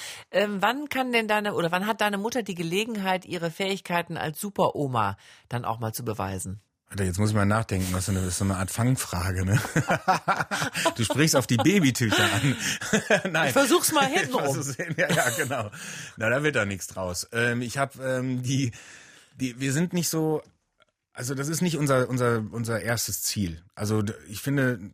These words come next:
Speaker 2: so die, die Hochzeit und das, und das Heiraten finde ich irgendwie wunderschön und wir haben da auch große Lust drauf und bereiten schon alles vor und es macht echt Spaß. Also das ist, muss man schon sagen.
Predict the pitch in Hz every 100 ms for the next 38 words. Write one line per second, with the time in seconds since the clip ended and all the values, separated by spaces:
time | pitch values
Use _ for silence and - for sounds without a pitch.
0 | _ _ - - 127 127 120 117 113 110
1 | 104 117 151 - - 147 135 120 110 92
2 | 110 104 - 151 165 135 135 131 120 120
3 | 123 104 113 107 110 107 - 160 156 120
4 | 113 123 127 104 113 - 78 98 120 135
5 | 120 127 147 - 117 117 110 107 101 110
6 | 113 113 98 110 - 127 117 135 135 -
7 | 143 - - 147 87 - 95 104 98 104
8 | 110 117 117 123 127 120 123 107